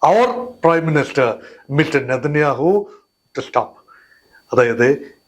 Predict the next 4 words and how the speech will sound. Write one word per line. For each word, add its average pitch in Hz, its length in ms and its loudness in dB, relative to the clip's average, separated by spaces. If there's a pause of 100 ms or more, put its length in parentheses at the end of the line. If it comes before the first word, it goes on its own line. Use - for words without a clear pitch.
(120)
ഇസ്രായേൽ 123 680 -2 (140)
ലക്ഷ്യം 165 680 -2
കൈവരിച്ചു 123 500 -4 (140)
കഴിഞ്ഞു. 117 340 -4